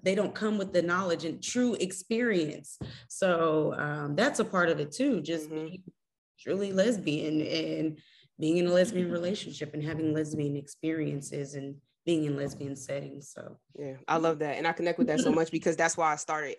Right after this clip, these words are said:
Speaker 2: That's honestly why I started the podcast, was because,
Speaker 1: Mm-hmm.
Speaker 2: like, I would watch, like, you watch shows and you see queer characters and you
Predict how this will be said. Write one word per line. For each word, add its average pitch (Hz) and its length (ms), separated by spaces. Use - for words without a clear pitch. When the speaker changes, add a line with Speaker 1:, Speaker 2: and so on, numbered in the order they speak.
Speaker 2:
That's 185 260
honestly 175 260
why 156 160
I 147 40
started 151 280
the - 60
podcast, 156 460
was 156 100
because, 156 300
Speaker 1:
Mm-hmm. 160 100
Speaker 2:
like, 147 280
I 180 140
would 170 100
watch, 175 240
like, 156 340
you 202 140
watch 170 260
shows 190 680
and 165 280
you 180 80
see 175 600
queer 185 240
characters 175 640
and 165 140
you 180 120